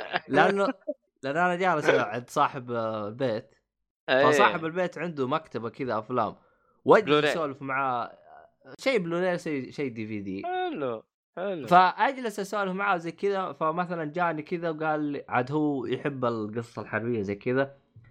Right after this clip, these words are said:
Speaker 2: مم.
Speaker 1: فدايما أجلس أسولف معاه وزي كذا.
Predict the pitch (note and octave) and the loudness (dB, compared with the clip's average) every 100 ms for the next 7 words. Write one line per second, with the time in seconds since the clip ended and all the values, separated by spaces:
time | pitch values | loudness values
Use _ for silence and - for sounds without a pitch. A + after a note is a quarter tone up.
0 | _ _ _ - C#3 B2+ F#2 - _ _ | _ _ _ -8 -4 -4 -6 -16 _ _
1 | - D#3+ E3+ E3 E3+ A3+ A#3+ G3+ F#3 F3+ | 8 10 10 6 2 0 0 0 -4 -4
2 | D#3 D3 E3+ D3+ C3+ D3+ D3 D3+ D3 C3 | -10 -8 -4 -2 -4 -2 2 4 2 0
3 | C3+ C#3+ C#3+ C#3 A2 | -4 -2 -2 -2 -4